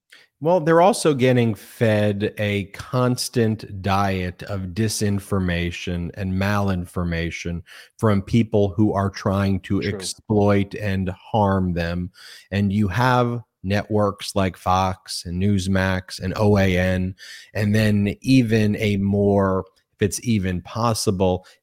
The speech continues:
Speaker 1: deeper down the cult media of these four chan and eight chan and all these other platforms that launder in some of e-,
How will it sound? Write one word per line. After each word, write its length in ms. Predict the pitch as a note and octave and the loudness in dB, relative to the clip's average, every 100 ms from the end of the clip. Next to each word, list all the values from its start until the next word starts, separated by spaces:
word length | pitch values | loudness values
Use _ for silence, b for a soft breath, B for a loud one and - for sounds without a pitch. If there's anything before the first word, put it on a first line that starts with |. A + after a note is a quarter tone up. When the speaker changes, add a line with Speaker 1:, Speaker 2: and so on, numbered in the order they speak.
| G2 F#2+ | -8 4
Speaker 1:
deeper 640 | C3+ C#3+ C3 A2+ A2 F#2 | 4 6 6 6 6 2
down 480 | G#2+ A2 G#2+ G#2+ G2 | 2 4 4 2 2
the 140 | F#2+ - - - - | 0 -4 -12 -8 2
cult 420 | D#3+ D3 C#3+ - - | 4 2 -2 -14 -6
media 800 | G2 G2+ A2 G2+ F#2+ F#2+ G2 F#2+ B B - | 0 4 4 4 2 2 0 -2 B B -2
of 220 | G2+ G2 | 0 2
these 280 | G#2 F#2+ - | 2 2 -2
four 480 | - - B2+ B2 | -6 2 4 4
chan 800 | A2+ - G#2+ A2 G#2+ G#2 G#2 G2+ - | 2 0 2 2 2 2 0 -2 -4
and 200 | G2+ F#2+ - | -8 -8 -6
eight 320 | G#2+ B2 A#2+ - | -2 0 0 -2
chan 560 | - A2 G#2+ G#2+ G#2 | 2 4 4 2 0
and 80 | G2+ | 0
all 260 | A2 B2+ A#2+ | 4 6 6
these 300 | A2 G#2+ G2+ | 4 2 2
other 380 | A2+ A2 G#2+ | 2 4 2
platforms 1120 | G2+ - A2+ A#2+ A2+ - G#2+ G2 F#2+ F#2+ G2 - B B B _ | -2 -4 0 2 0 -2 0 2 2 -2 -6 -10 B B B _
that 360 | G#2+ A2 G#2+ A#2+ | 0 0 0 -2
launder 1000 | A2 A2 A#2 B2 A#2 G#2+ G#2 G2 G2 b b _ | 0 4 4 4 4 4 4 2 0 b b _
in 220 | A2+ G#2+ | -2 -2
some 320 | G#2 - A#2 A2+ | -2 0 2 2
of 300 | G#2 F2+ _ | 2 -4 _
e-, 480 | - - A#2 A2+ B2+ | -20 -20 -20 -14 -12